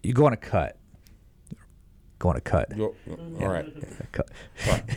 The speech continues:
Speaker 1: <laughs> And, uh, let's say you lose twenty pounds or thirty pounds,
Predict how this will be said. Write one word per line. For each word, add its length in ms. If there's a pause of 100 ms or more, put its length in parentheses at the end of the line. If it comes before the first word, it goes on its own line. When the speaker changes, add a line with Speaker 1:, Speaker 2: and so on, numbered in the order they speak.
(140)
Speaker 1:
<laughs> 360
And, 320
uh, 260 (680)
let's 140
say 100
you 160
lose 240
twenty 300
pounds 360
or 20
thirty 300
pounds, 420